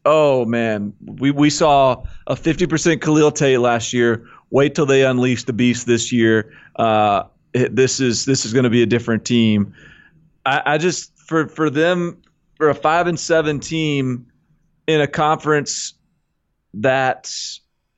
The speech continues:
I mean, everybody else is getting better too. I mean, that they,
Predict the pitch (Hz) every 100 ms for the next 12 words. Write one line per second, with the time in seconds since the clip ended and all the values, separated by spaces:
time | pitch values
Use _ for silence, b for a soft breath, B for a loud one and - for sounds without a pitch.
0 | _ - 104 117 127 120 135 131 147 147
1 | 147 165 160 131 143 135 131 147 139 -
2 | 170 165 147 - 139 131 131 - 143 143
3 | 127